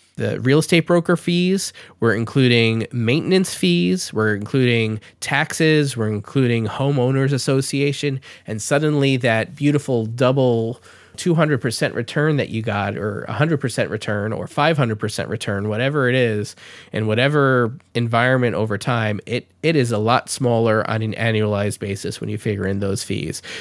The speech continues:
So just keep that in mind as you're weighing this decision in terms of whether you're going to make a lot of money when you sell your house. And a lot of the times we expect to stay for thirty years, but we very rarely do.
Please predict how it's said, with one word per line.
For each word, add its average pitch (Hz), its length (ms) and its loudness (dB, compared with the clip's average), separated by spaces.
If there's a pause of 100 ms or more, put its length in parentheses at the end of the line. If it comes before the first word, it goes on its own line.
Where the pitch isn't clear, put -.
So - 420 -2 (200)
just - 240 -2
keep 220 180 -4
that 185 180 2
in 160 140 2
mind 139 300 4
as 113 160 2
you're 113 260 2
weighing 120 460 2
this 120 140 0
decision 117 520 -2
in 107 220 -6
terms 110 400 -2
of 101 320 -2
whether 117 320 2
you're 110 160 2
going 117 280 4
to 113 320 2
make 120 260 0
a 120 60 0
lot 113 160 4
of 113 120 0
money 113 240 2
when 107 140 0
you 104 100 0
sell 104 240 0
your 104 120 -4
house. - 360 -4 (260)
And 120 80 0
a 139 40 2
lot 202 140 4
of 175 80 2
the - 60 -6
times 180 260 2
we 185 60 4
expect - 300 -2
to 185 80 -2
stay 180 200 0
for 170 140 -2
thirty 180 220 2
years, 180 260 0
but - 160 -2
we 165 440 2
very 147 340 2
rarely 123 400 2
do. - 340 -8